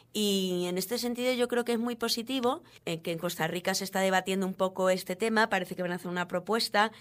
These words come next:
em, de ley para que los hombres tengan su, su baja de paternidad, em, porque es el momento de sacar el debate a la calle, ¿no? ¿Qué están haciendo los papás? ¿Cómo están aportando los papás?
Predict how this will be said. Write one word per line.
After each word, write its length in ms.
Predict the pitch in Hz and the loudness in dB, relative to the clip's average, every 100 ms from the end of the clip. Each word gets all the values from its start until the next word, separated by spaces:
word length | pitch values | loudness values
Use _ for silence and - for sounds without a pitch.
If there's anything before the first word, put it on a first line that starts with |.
| - - - - | -20 -20 -14 -4
em, 440 | 180 175 170 170 | -2 -2 -2 -2
de 140 | 185 | 0
ley 240 | 180 180 214 | 2 2 2
para 240 | 202 185 | 2 2
que 100 | 175 | 2
los 180 | 175 175 | -2 -4
hombres 180 | 175 175 | -6 -6
tengan 260 | 180 180 180 | -4 -2 -2
su, 520 | 175 170 165 165 - | -4 -4 -4 -6 -10
su 160 | - 175 | -6 0
baja 220 | 180 190 | 2 2
de 80 | 190 | 2
paternidad, 600 | 185 185 185 180 185 240 - - - - - | 0 0 -2 0 0 0 -4 -20 -20 -20 0
em, 580 | 196 185 180 175 175 175 | 4 6 4 0 -4 2
porque 300 | 190 185 190 | 2 2 0
es 100 | 214 | 0
el 80 | |
momento 320 | 208 185 196 247 | 0 -2 0 0
de 80 | |
sacar 260 | 240 185 180 | 0 0 0
el 120 | 180 | 0
debate 240 | 175 170 175 | 0 -2 0
a 40 | |
la 140 | 156 | -2
calle, 280 | 131 131 117 | -4 -8 -6
¿no? 160 | 170 214 | -4 -2
¿Qué 60 | |
están 200 | 202 220 | -2 -2
haciendo 260 | 220 220 226 | -2 0 0
los 120 | 214 | 0
papás? 420 | 185 170 156 - | -2 -4 -4 -6
¿Cómo 240 | - 180 196 | -4 -2 -2
están 240 | 202 196 | 0 2
aportando 480 | 208 196 190 185 190 | 2 0 -4 -4 -2
los 100 | 196 | -4
papás? 440 | 180 160 - - | -6 -8 -4 -6